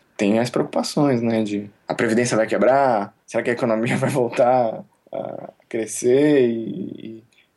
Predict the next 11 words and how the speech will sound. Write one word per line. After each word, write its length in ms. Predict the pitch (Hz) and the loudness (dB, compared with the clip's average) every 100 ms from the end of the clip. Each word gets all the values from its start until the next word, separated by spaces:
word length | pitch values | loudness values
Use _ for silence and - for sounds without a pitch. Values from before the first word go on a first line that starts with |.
| - - | -18 -16
ou 100 | - | -6
será 200 | 120 117 | -4 -2
que 80 | |
o 40 | 117 | -2
desemprego 400 | 117 107 117 117 | -4 -2 -2 0
vai 100 | 110 | -2
continuar 720 | 113 - 110 107 104 - - - _ _ | -4 -8 -8 -6 -6 -10 -14 -20 _ _
crescendo 600 | - - - 113 123 131 | -18 -14 -8 -4 -2 -2
aí 100 | 107 | -4
sem 180 | - 107 | -6 -4
parar? 640 | 107 101 110 135 131 | -2 0 0 0 0